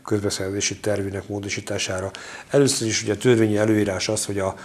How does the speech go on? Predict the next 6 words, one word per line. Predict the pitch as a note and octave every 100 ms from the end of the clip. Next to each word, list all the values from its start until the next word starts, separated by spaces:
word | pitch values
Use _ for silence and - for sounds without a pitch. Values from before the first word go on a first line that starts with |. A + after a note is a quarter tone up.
| - -
az | G2
önkormányzatnak | G#2 G#2 G2+ G2 F#2+ F#2 G2
rendelkeznie | G2+ G2 F#2+ F#2 F#2 G2 F2+
kell | F#2+ F#2+ F2+ - - - - -
közbeszerzési | - G#2 F#2+ F#2+ F#2 F#2+ F#2 F#2 F2+ - - - - -
tervvel. | G#2+ B2+ B2+ A#2+ A2+